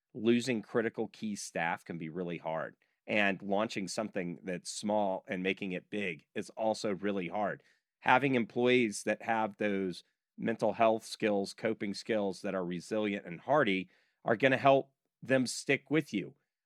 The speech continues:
Our country, our world needs people who do hard things. That's gonna <laughs> require resilient, hardy people. And so it's, it's like having a minor leagues. You know, we should all start this with people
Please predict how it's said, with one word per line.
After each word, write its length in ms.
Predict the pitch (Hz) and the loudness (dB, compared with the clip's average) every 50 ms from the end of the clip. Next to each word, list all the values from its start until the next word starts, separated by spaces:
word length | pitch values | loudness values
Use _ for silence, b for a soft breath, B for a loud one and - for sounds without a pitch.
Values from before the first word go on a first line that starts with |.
| _ _ - | _ _ 4
Our 160 | 139 165 165 | 4 4 4
country, 540 | - - 156 170 180 - - 135 101 90 - | 4 4 4 4 4 2 0 -2 -2 -2 2
our 200 | - 120 131 135 | 6 6 6 6
world 640 | 120 98 90 104 131 156 165 131 101 101 98 87 | 4 2 2 6 6 8 8 8 6 4 2 0
needs 300 | 92 113 120 131 120 - | 0 2 2 2 0 -2
people 380 | - - 143 135 - - 120 110 | -2 2 2 2 2 2 0 4
who 180 | 135 147 147 107 90 _ _ | 4 4 4 4 -4 _ _
do 520 | - 139 165 151 117 101 104 120 151 175 - _ _ _ _ _ _ | 2 4 4 6 4 4 4 2 0 -2 -6 _ _ _ _ _ _
hard 380 | - - 127 113 113 120 135 139 - _ | 2 6 8 8 8 8 6 2 2 _
things. 460 | 220 269 262 139 87 76 73 - - _ _ _ _ _ _ - | 8 8 8 6 4 -2 -10 -14 -16 _ _ _ _ _ _ 6
That's 280 | 123 139 160 180 - - | 6 6 6 6 2 0
gonna 200 | - 208 226 220 | 2 2 4 6
<laughs> 120 | 214 233 | 4 4
require 600 | 180 - - 311 196 214 247 202 156 151 196 190 b b b b - | 2 2 6 8 10 10 12 12 10 10 8 6 b b b b 4
resilient, 760 | 156 180 202 185 147 127 131 156 156 165 156 170 208 220 - b b b _ | 6 6 6 6 4 6 8 10 10 10 10 8 6 4 2 b b b _
hardy 400 | - - 139 139 147 156 180 190 | 6 8 10 10 10 10 8 4
people. 560 | 180 - 302 339 - - - 117 85 180 - _ _ _ _ _ _ - | 4 2 2 2 2 2 2 2 2 0 -6 _ _ _ _ _ _ 4
And 160 | 175 185 185 | 4 4 6
so 260 | 180 - 240 233 233 | 4 4 6 8 8
it's, 260 | 247 208 - - - - _ _ | 8 6 2 -6 -8 -10 _ _
it's 180 | 202 202 - - | -6 -6 0 0
like 140 | 254 240 - | -2 0 2
having 260 | 262 254 254 226 226 | 2 2 4 4 4
a 60 | 214 | 2
minor 360 | 185 165 170 175 165 143 117 | 4 6 6 6 6 6 4
leagues. 480 | 101 95 90 151 - - _ - - - | 4 2 -2 -4 -6 -10 _ -20 -20 -10
You 140 | - 135 147 | -4 -2 0
know, 140 | 156 147 143 | 2 2 4
we 140 | 147 160 170 | 4 4 2
should 200 | - - 190 170 | 2 2 0 0
all 320 | - - 165 170 175 190 | 2 4 6 6 6 6
start 580 | 180 - - - - - 160 151 131 113 110 - _ _ _ _ _ | 4 0 -8 -8 2 4 6 6 6 4 2 -2 _ _ _ _ _
this 360 | 117 117 113 110 107 - - - | -4 -2 0 0 -2 -4 -8 -4
with 280 | 107 107 104 104 101 - _ _ _ | 0 0 0 0 0 -4 _ _ _
people 480 | - 139 127 - - 110 101 98 92 | -4 -4 -4 -2 -2 -2 -2 -2 -4